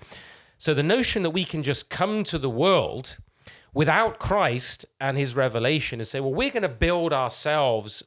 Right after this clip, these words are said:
a legal structure, a political structure, a philosophical structure, and, you know,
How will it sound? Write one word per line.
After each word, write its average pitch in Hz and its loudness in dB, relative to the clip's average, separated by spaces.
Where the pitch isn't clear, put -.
a 110 0
legal 123 -6
structure, 165 -4
a 110 0
political 156 -2
structure, 160 -6
a 107 -6
philosophical 123 -8
structure, 113 -12
and, 135 0
you 143 0
know, 110 4